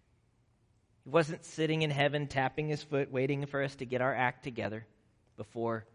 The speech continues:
he would do something to rescue us. No, while we were yet sinners, Christ died for us.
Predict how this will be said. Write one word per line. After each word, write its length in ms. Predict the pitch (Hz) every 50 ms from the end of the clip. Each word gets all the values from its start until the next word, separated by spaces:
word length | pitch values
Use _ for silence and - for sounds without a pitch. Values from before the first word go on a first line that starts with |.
| _ _ _ _ _ _ _
he 140 | _ 117 117
would 160 | 113 107 110
do 160 | 123 127 127
something 420 | 123 - 117 113 113 - - 120 120
to 80 | 120 117
rescue 540 | 113 113 110 107 - - - - 98 101
us. 160 | 101 98 - -
No, 140 | 101 110 113
while 480 | 107 107 110 117 123 139 143 147 151
we 160 | 147 143 139 135
were 100 | 135 127
yet 300 | 123 117 117 117 - - - -
sinners, 440 | 107 101 101 98 95 87 - - - _ _ _ _ _ _ _ _ _ _ _ _ _ _ _ _ _ _
Christ 360 | - - 107 104 104 - -
died 240 | - - - - 131 -
for 140 | - - -
us. 360 | - - - - - - -